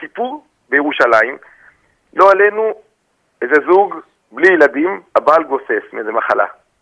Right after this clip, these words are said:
תוך כמה שעות הוא הולך להיפטר לבית עולמו. אין להם ילדים, אשתו תיפול, אה, ייבום או לחליצה.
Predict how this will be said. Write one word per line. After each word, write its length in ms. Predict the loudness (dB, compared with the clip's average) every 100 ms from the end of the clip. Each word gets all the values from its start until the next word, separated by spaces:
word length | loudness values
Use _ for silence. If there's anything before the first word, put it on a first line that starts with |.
| _ _ _ _ _
תוך 220 | 0 2
כמה 260 | 2 2 0
שעות 320 | 2 2 2
הוא 100 | 0
הולך 260 | 0 0 0
להיפטר 320 | -4 -2 2
לבית 280 | 2 2 0
עולמו. 380 | 0 0 -2 -8 _ _ _ _ _ _ _ _ _ _ _ _ _ _ _ _ -2
אין 100 | 2
להם 140 | 2
ילדים, 480 | 2 2 0 -4 -10 -14 -18
אשתו 220 | -2 0
תיפול, 420 | 0 -2 2 4 4
אה, 160 | 4 4 0 -8 -20 -20 _
ייבום 280 | -4 2 4
או 40 | 4
לחליצה. 420 | 2 0 0 0